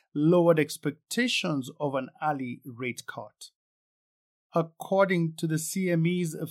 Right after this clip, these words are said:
Fed Watch tool, traders are now pricing in a fifty-three percent chance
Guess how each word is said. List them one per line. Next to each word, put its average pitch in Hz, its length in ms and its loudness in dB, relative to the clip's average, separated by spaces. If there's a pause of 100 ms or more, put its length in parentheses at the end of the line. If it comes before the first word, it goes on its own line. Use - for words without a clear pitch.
(140)
Fed 175 220 4
Watch 165 460 0
tool, 262 340 -4 (420)
traders 175 680 4
are 151 220 0
now 160 400 2
pricing 151 580 0 (100)
in 196 360 2 (120)
a 160 140 -2
fifty-three 180 680 -4
percent 156 540 -4 (160)
chance 160 540 -2